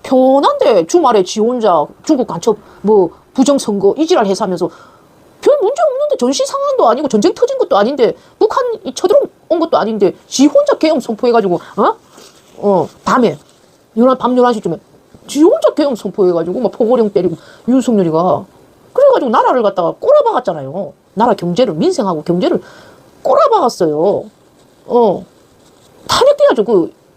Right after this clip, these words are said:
윤석열이 한 명, 김건희 한 명 때문에 우리나라 경제가 완전히, 국민들 경제가 꼬라박았어요.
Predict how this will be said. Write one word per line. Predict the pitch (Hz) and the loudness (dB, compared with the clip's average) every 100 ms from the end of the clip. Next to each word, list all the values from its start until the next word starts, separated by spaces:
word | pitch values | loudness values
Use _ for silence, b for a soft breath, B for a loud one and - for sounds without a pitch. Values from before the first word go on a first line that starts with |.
| _ _ _ _ _ - - - - - | _ _ _ _ _ -20 -20 -20 -10 0
윤석열이 | 440 508 523 285 | 0 2 2 0
한 | 381 | 0
명, | 427 226 170 - | -2 -2 -6 -12
김건희 | - 254 466 415 | -6 0 2 2
한 | 359 | -2
명 | 262 | -4
때문에 | 180 151 | -4 -2
우리나라 | 175 339 453 | -2 -2 -2
경제가 | 190 180 262 | -2 -2 0
완전히, | - 180 180 | 0 -2 -4
국민들 | 294 453 403 | -2 0 0
경제가 | 196 185 381 - - | 0 0 0 0 -2
꼬라박았어요. | 508 587 508 202 - 139 135 | 0 2 2 0 -2 -8 -8